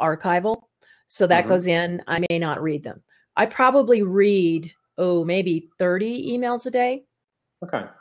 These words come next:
Speaker 1: And the
Speaker 2: That's
Speaker 1: rest
Speaker 2: not
Speaker 1: of
Speaker 2: bad.
Speaker 1: it is information, it's sales, and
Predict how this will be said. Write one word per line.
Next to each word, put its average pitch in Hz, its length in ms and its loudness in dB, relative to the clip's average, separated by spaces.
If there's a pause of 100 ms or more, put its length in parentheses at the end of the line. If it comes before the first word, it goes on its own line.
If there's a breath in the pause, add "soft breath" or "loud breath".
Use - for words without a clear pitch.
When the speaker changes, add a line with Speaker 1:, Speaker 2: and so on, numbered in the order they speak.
(100)
Speaker 1:
And 196 120 0
the 190 40 2
Speaker 2:
That's 190 40 4
Speaker 1:
rest 190 200 6
Speaker 2:
not 202 80 -6
Speaker 1:
of 185 60 -4
Speaker 2:
bad. - 220 -4
Speaker 1:
it 180 80 -2
is 175 600 2
information, 214 1040 2
it's 165 460 -2
sales, 214 960 2
and 175 540 -2